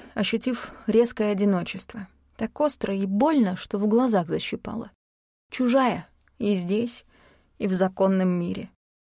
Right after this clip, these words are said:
И даже Даррес лишь подтвердил это чувство. Не знаю как, не насмешками, но самим присутствием рядом. Что за чушь у меня в голове? «Можно и мне на подушку?» раздался до тошноты знакомый голос.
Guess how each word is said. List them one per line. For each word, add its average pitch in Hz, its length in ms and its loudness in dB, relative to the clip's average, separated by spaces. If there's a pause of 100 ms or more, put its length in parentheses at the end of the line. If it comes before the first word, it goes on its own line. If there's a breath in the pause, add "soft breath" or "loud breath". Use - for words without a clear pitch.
(500)
И 240 100 2
даже 254 280 4
Даррес 277 500 2
лишь 190 260 0
подтвердил 214 680 2
это 190 200 -2
чувство. - 460 -8 (640)
Не 220 160 6
знаю 220 320 2
как, - 280 -14 (560 soft breath)
не 214 140 4
насмешками, 220 680 2
но 190 280 0
самим 233 360 6
присутствием 240 760 0
рядом. 190 440 2 (1000)
Что - 260 0
за 381 120 4
чушь - 300 0
у 190 40 2
меня 175 200 0
в 175 80 -4
голове? 190 480 0 (580)
«Можно 233 480 4
и - 20 4
мне 190 320 4
на 135 120 0
подушку?» 143 560 -4 (320)
раздался 214 600 4
до 185 140 4
тошноты 190 480 0
знакомый 190 480 2
голос. 165 460 2